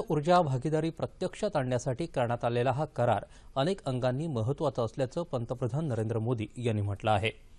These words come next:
व्यापा-, व्यापक आर्थिक भागीदारी, व्यापार वृद्धी, उत्पादन आणि गुंतवणूक बंध,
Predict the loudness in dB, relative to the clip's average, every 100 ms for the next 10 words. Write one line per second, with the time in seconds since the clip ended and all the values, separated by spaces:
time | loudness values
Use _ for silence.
0 | -20 -20 -20 -20 -12 -6 2 4 4 4
1 | 2 2 4 4 4 2 4 2 2 -4
2 | -4 -2 0 2 2 0 -4 -12 -10 0
3 | 2 2 2 0 0 -2 -2 -4 -4 -12
4 | -2 2 4 2 -2 -4 -2 -2 -2 -2
5 | -2 0 2 2